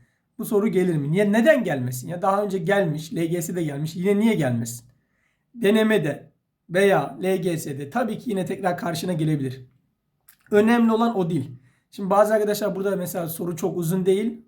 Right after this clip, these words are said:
kolay zannedebilir. Hayır kardeşim. Bu da çok yanlış bir algı. İşte kısa soru kolay olur, uzun soru zor olur. Hayır. Biz tam tersini söylüyoruz.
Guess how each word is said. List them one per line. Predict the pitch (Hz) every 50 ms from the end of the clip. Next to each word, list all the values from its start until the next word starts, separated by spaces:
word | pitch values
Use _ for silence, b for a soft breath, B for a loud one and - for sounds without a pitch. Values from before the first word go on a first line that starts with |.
| _ _ _
kolay | - 190 185 190 190 196
zannedebilir. | 175 185 175 175 175 170 160 170 156 139 135 135
Hayır | 113 185 208 214 190 156 160
kardeşim. | 165 139 139 135 - - - - _ _ _ _ _ _ _ _ _ _ -
Bu | 247 226
da | 269 -
çok | - 262 208 165 160
yanlış | 175 165 165 165 160 160 - -
bir | 170 147
algı. | 135 135 139 131 - 139 - _ _ _ _ _ _ _ _
İşte | _ - 190 -
kısa | - 233 175 - 233 214
soru | - 202 180 175 160
kolay | - 214 185 196 208 214
olur, | 208 190 170 156
uzun | 165 170 170 202 190
soru | - 196 180 165
zor | 156 175 185 180
olur. | 175 151 143
Hayır. | 123 - 185 180 156 127 - - - _ _ _ _ _ _ _ _ -
Biz | 269 285 - - -
tam | - 254 277 269 -
tersini | - 226 226 - - 226 214 196
söylüyoruz. | 165 - - 175 156 143 135 131 123 - - - -